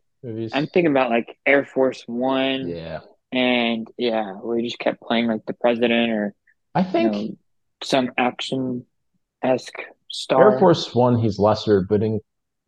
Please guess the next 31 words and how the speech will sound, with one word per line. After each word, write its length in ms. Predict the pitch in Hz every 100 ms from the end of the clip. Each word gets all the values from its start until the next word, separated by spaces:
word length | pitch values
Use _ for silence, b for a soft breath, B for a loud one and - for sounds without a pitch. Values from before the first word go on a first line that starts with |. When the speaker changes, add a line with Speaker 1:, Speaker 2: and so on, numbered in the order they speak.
| -
Speaker 1:
I 60 | 127
don't 140 | 151
remember 260 | 113 113 104
if 100 | -
it's 140 | 98
Patriot 400 | - 107 107 120
Games 400 | 120 117 117 -
or 100 | 104
Clear 240 | 98 - 104
and 80 | 101
Present 300 | 98 98 95
Danger. 320 | 95 92 80
I 40 |
think 180 | - 113
it's 120 | 151
Patriot 420 | - 107 101 92
Games. 500 | 92 82 80 - - _ _ _ _ _ _ _ _ _ _ -
Speaker 2:
Um, 200 | 117 113
Speaker 1:
It's, 200 | 127 117
Speaker 2:
Patriot 20 |
Speaker 1:
he's 220 | 160 147 165
Speaker 2:
Games. 40 | 127
Speaker 1:
pretty 260 | 294 330 - _ _ _ -
complex. 880 | 160 151 135 123 - - - - - _ _ _ _ _ _
He's 140 | 127
still 200 | - 170
Jack 280 | 113 117 101
Ryan, 360 | 101 98 92 85
but 120 | 82
he's, 340 | 82 80 - -
um, 460 | 82 78 80 90